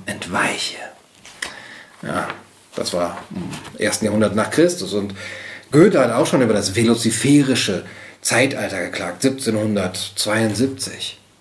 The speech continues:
Zeitnot und Stress ist jetzt nicht gerade ein Phänomen des einundzwanzigsten Jahrhunderts, auch wenn es uns so vorkommen will, weil wir immer darauf gucken, was unsere Vorfahren nicht hatten.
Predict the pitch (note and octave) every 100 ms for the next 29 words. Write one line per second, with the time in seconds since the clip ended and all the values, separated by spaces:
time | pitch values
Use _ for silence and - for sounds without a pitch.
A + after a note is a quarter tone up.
0 | _ - - - - _ - C#3 E3 -
1 | C3 C3 C#3 C3+ - - _ _ - G2
2 | - - A#2+ A#2 A#2+ - - - _ -
3 | G#2+ - A2+ - G#2+ G2 G2 F#2 E2+ E2
4 | D#2+ - F2+ F2 G2+ A#2 G#2 - A#2 A#2+
5 | A#2 G#2 G2+ F#2 - F#2+ F2 A#2 D#3 C3
6 | A2+ - - G#2 B2 A2+ G2+ G#2 G#2+ A2
7 | G#2 B2 A#2+ F#3 F3 A2 G2+ F#2+ F#2 G2+
8 | G2+ A#2 B2 G#2 A#2 B2 C3+ A2 G2+ B2
9 | - C#3 - B2 A#2 A#2 - - - -
10 | - A#2+ D3 D3+ - - C#3 B2 A2+ -
11 | D#3 C3 A2 A#2+ A#2 A#2 C3+ A#2+ - -
12 | - -